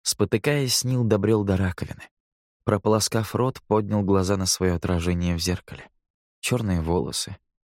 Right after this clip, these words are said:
карие глаза. Обычная заурядная внешность. В толпе не заметят,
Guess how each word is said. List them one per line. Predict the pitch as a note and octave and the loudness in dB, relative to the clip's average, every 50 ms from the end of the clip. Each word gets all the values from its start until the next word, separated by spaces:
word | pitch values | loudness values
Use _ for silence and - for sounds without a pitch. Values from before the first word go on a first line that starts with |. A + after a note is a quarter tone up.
| _ _ | _ _
карие | - - F#2 F#2 F#2 F#2+ F#2 | -4 -2 -2 0 0 -2 -2
глаза. | F2+ - C2 B1+ C2 - - - G#2+ - - _ _ _ _ _ _ _ _ _ | -2 -2 -2 -4 -4 -4 -8 -10 -12 -12 -16 _ _ _ _ _ _ _ _ _
Обычная | - - D#3+ G3+ - - - - - A2+ G2 F#2 | -4 -4 -2 0 -2 -2 -2 -2 -2 0 2 2
заурядная | F2+ G2 G#2 A#2 B2+ B2+ G#2 G2 G#2 G#2+ G#2 | 2 2 2 2 0 0 0 0 0 0 2
внешность. | F#2+ G#2 A2+ A2+ G#2+ - - - - - - - _ _ _ _ _ _ _ _ _ | 0 0 0 0 -2 -2 -6 -8 -10 -10 -12 -14 _ _ _ _ _ _ _ _ _
В | - - | -10 -4
толпе | - - F#2 - - D2 | -2 0 0 0 -2 -2
не | F2 G#2+ F2+ | 0 2 2
заметят, | E2 E2+ E2+ F2 F#2+ F#2 - - - - | 2 2 2 0 -2 -4 -6 -10 -16 -20